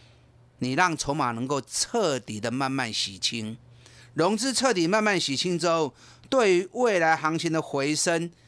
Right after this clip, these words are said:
哎，反而会有比较正面的帮助啊。所以要看你是站在哪一方。如果你是站在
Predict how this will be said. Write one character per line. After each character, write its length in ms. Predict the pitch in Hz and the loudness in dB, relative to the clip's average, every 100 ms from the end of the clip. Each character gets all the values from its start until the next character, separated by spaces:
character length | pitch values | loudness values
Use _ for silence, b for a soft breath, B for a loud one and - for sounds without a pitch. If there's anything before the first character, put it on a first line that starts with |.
| b | b
哎， 160 | 139 156 | -2 0
反 180 | 123 123 | -2 0
而 80 | |
会 220 | 135 160 131 | -2 0 0
有 140 | 127 | -2
比 160 | - 143 | -6 -6
较 160 | 120 | -4
正 180 | 127 120 | -4 -6
面 160 | 110 104 | -6 -8
的 60 | |
帮 280 | 107 98 104 | -10 -12 -10
助 180 | 107 92 - b b b b - | -12 -14 -20 b b b b -4
啊。 200 | 123 113 | -4 0
所 120 | 170 | 2
以 40 | |
要 160 | 180 185 - B B - | 2 2 -8 B B -2
看 240 | 226 175 | 2 2
你 80 | 131 | 0
是 140 | 165 | -4
站 280 | - 170 147 | 0 0 2
在 180 | 151 139 | 0 0
哪 240 | 110 104 | -4 -6
一 80 | 117 | -6
方。 400 | 123 139 135 143 - - B B 147 | -2 -2 -2 -8 -16 -20 B B 0
如 140 | 247 | 4
果 120 | 269 | 4
你 100 | 180 | 4
是 100 | 175 | 0
站 280 | 196 220 196 | 2 2 4
在 260 | 226 170 | 4 4